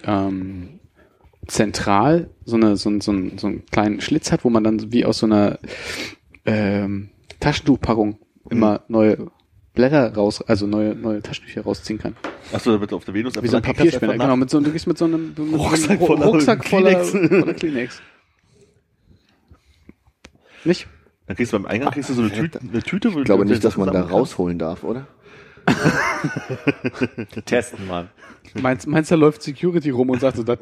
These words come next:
Speaker 1: äh, also mit so, wie, wie in der japanischen U-Bahn mit so weißen Handschuhen, die das dann so langsam wieder reinschieben?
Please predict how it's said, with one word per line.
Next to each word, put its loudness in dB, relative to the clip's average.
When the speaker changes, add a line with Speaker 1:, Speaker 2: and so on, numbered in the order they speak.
Speaker 1:
äh, -6
also -4
mit -4
so, -6
wie, -6
wie 4
in 4
der 6
japanischen 2
U-Bahn 4
mit 2
so 2
weißen 2
Handschuhen, -4
die -2
das -4
dann -2
so 2
langsam 2
wieder 4
reinschieben? -2